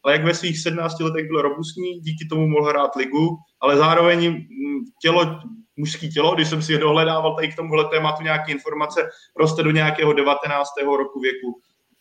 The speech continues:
Navíc Sparta ho využívala v podstatě jako klíčovou postavu své sestavy v sedmnácti letech. A najednou do, najednou vám do toho zapadá takový jako ty dílčí body, že si říkám, jestli Sparta skutečně v případě Hloška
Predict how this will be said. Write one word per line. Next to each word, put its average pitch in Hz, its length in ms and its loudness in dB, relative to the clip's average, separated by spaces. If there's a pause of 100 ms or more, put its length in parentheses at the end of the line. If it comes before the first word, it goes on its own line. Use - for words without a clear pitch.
(140)
Navíc 165 300 0
Sparta 156 680 0
ho 143 80 0
využívala 143 560 0
v - 60 -4
podstatě 143 320 -6
jako 135 180 -2
klíčovou 143 520 -2
postavu 139 360 -4
své 143 200 0
sestavy 139 460 -4
v 110 40 -8
sedmnácti 143 520 -2
letech. 131 320 0 (380)
A 123 40 -6
najednou 151 300 4
do, 170 100 2 (180)
najednou 151 320 2
vám 170 180 2
do 160 120 -2
toho 170 140 0
zapadá 165 380 0
takový 160 300 -6
jako 160 200 -2
ty 175 120 -8 (280)
dílčí 156 360 -2
body, 160 320 2
že 165 80 2
si 165 140 -4
říkám, 170 340 0
jestli 160 240 -4
Sparta 165 400 0
skutečně 165 480 -2
v - 320 -12
případě 160 460 0
Hloška 160 600 2